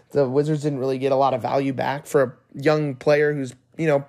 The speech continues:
a pretty decent role player like Hachimura. Then we got the big trade. The first big trade.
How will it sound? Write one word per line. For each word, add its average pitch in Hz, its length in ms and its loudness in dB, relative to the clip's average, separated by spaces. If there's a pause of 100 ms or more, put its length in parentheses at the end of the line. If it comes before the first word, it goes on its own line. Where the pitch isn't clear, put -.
(220)
a 147 80 2
pretty 170 340 2
decent 139 420 -6
role 139 200 0
player 143 280 2
like 135 220 0
Hachimura. 127 580 -6 (680)
Then 226 160 4
we 269 80 2
got 262 180 0
the 233 60 -8
big 196 200 2
trade. 131 340 -4 (1900)
The 160 140 2
first - 560 0
big 135 200 2
trade. - 360 -4